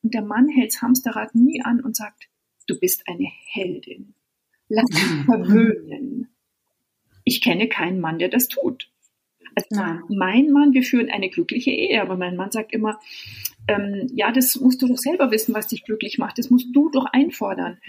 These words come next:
Speaker 1: Das ärgert mich manchmal, aber er hat recht.
Speaker 2: Mhm.
Speaker 1: Wir müssen es einfordern. Wir müssen den Mund aufmachen.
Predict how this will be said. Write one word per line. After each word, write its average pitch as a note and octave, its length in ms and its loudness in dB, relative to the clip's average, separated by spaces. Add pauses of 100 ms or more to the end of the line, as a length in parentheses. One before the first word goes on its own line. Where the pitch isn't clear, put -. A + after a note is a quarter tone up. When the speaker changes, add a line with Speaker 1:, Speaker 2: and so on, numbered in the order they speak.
(280)
Speaker 1:
Das G#3+ 120 -8
ärgert C#4 380 -2
mich C#4+ 180 4
manchmal, C#4+ 500 4
aber B3+ 140 2
er B3+ 100 4
hat C#4 180 0
recht. - 480 0 (580)
Speaker 2:
Mhm. F3 500 -6
Speaker 1:
Wir D4+ 340 4
müssen C#4 340 2
es B3+ 240 0
einfordern. G#3 640 -2
Wir A#3 80 0
müssen C#4+ 320 4
den B3 120 8
Mund C#4 220 4
aufmachen. A#3+ 460 -8